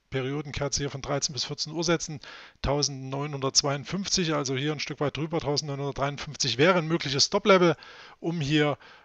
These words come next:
äh, nicht Gefahr zu laufen, dass der Index eben dann doch nochmal auftritt. Aber ansonsten dürfte der Weg hier nach unten zeigen. Da sieht's ganz klar nach aus.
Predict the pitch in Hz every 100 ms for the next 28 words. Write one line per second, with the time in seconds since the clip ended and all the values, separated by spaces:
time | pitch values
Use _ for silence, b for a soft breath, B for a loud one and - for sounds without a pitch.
0 | - 147 139 139 - 143 147 143 135 135
1 | 135 127 - 143 139 135 - 156 135 131
2 | 127 131 143 117 123 175 - - 151 143
3 | 139 139 131 143 - 123 151 180 - 160
4 | 147 139 117 143 120 156 196 - 190 175
5 | - 220 240 247 - 196 135 127 127 139
6 | 180 - - 160 175 175 170 156 151 147
7 | 180 220